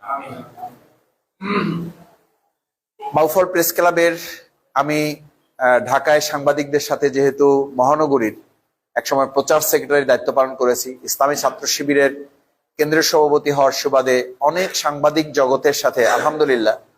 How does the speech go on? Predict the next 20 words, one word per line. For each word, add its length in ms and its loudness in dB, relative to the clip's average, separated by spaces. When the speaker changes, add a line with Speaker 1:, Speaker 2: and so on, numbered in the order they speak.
Speaker 2:
আমি 220 0
আপনাদের 320 2
ছোট 240 0
ভাই, 300 4
কারো 220 0
সন্তানের 480 -2
মতো। 340 -2
আহ, 500 4
সাংবাদিকতার 1040 0
একটা 180 -2
লেভেল 320 4
পর্যন্ত 480 0
আলহামদুলিল্লাহ 680 4
আমার 140 2
তাদের 240 0
সাথে 240 -4
যোগাযোগ 400 0
আছে, 240 -2
কথা 240 2
হয়। 200 0